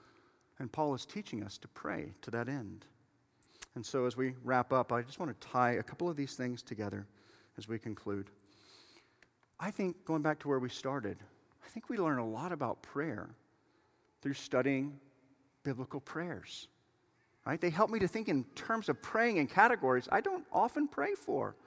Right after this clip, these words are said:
I'm like, "Lord, help them to get a good grade. I'd love them to get into a good college so that they're not gonna live at home in, in my basement." I don't have a basement, but, you know, you get my point, right? I mean, these, these are things that we sort of naturally pray for, but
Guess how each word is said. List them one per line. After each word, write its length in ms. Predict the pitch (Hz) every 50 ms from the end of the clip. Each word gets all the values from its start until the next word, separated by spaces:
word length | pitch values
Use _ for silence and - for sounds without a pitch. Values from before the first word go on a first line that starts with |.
| - - - - - - _ -
I'm 60 | -
like, 100 | - -
"Lord, 280 | - 117 139 165 170
help 160 | 151 156 165 170
them 140 | 170 165
to 60 | 147 147
get 120 | 165 160
a 40 | 160
good 140 | 170 160 143
grade. 420 | 156 160 165 170 170 165 147 117
I'd 160 | 110 101 101
love 140 | 113 120 117
them 100 | 131 135
to 80 | 131 127
get 120 | 139 143
into 180 | 147 147 151 156
a 40 |
good 200 | 147 160 160 147
college 500 | - - 170 185 190 170 127 123 123 135
so 300 | - - 131 120 123 131
that 160 | 131 139 135 131
they're 80 | 139
not 180 | 139 151 151 -
gonna 120 | 156 160
live 160 | 170 180 185
at 80 | 202 175
home 440 | 160 196 226 247 233 170 120 113 107 107
in, 80 | 123
in 260 | 127 127 127 131 139
my 160 | 139 143 156 170
basement." 480 | 196 233 269 285 - 156 127 107 107
I 60 | 110
don't 120 | 117 131 139
have 120 | 147 143
a 40 | 131
basement, 420 | 107 117 113 110 - 143 160 165
but, 120 | - - -
you 80 | 139
know, 180 | 127 120 107 101 - - - - - -
you 80 | - 147
get 140 | 147 117
my 120 | 92 110 107
point, 340 | - - 123 143 - - - - - - - - - -
right? 240 | - 196 269 302 277 - - - - - -
I 20 |
mean, 140 | 285 302 262
these, 200 | 427 453 427 370
these 200 | 415 427 440 403
are 80 | 427 415
things 260 | - 285 277 277 240
that 160 | 262 247 233
we 80 | 226 233
sort 200 | - 240 226 226
of 40 | 220
naturally 400 | 220 226 254 277 - - 247 214
pray 240 | - - 156 151
for, 200 | 143 - 170 175
but 140 | 170 190 170